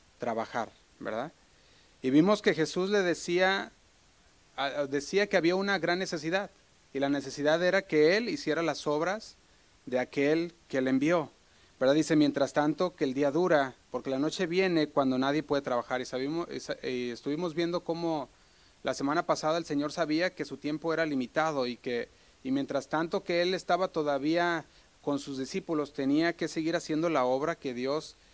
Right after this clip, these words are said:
le había encomendado, ¿verdad? Y vimos cómo los discípulos,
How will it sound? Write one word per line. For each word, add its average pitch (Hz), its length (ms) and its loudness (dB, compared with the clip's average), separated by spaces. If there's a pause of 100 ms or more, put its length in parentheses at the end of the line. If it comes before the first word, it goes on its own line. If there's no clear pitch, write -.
(140)
le 135 100 0
había 135 160 2
encomendado, 151 720 2 (420)
¿verdad? 147 340 4 (120)
Y 147 140 0
vimos 170 320 2
cómo 202 200 0
los 190 100 2
discípulos, 180 880 0